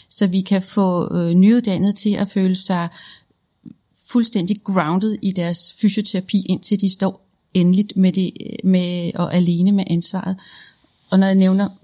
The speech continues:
professionsmasteruddannelser, så er det jo fordi, at, at det jo også er en vej, øhm, og på at erhverve sig kompetencer. Øhm, lige nu kører vi jo et system, hvor vi er professionsbachelorer, og derefter så ligger der jo så i den tanketråd,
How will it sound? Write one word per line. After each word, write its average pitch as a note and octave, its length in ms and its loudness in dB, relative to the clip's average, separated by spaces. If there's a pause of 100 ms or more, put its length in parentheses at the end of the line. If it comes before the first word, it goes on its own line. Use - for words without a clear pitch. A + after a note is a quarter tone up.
(100)
professionsmasteruddannelser, F#3+ 1400 -2 (100)
så - 180 -2
er A3+ 100 0
det A3 100 -2
jo G#3+ 60 0
fordi, A3 540 -2
at, F#3+ 160 -4 (680)
at F3+ 320 -6 (220)
det B3 120 0
jo A#3+ 100 2
også B3+ 380 -2
er F3+ 140 -4
en F3 200 -4
vej, F3+ 240 -4 (560)
øhm, F3 800 -2
og F#3 160 -4
på G3+ 100 -2 (220)
at F3 220 -4
erhverve F3+ 400 -2
sig G3+ 160 -8
kompetencer. F3+ 680 -6 (640)
Øhm, F3+ 680 0
lige A#3+ 200 6
nu A#3+ 140 4
kører A#3+ 360 -2
vi G#3 100 -2
jo G3 140 0
et F#3 100 -4
system, A3 540 0
hvor G3+ 240 -2
vi F#3+ 260 -2
er F3+ 80 -2
professionsbachelorer, F#3 1160 -4
og - 80 -16
derefter G3+ 480 -2
så G3+ 580 -4
ligger G3+ 260 0
der F3+ 100 -6
jo E3+ 80 -4
så F3+ 140 -4
i F#3 80 -2
den - 220 -4
tanketråd, F#3 800 -2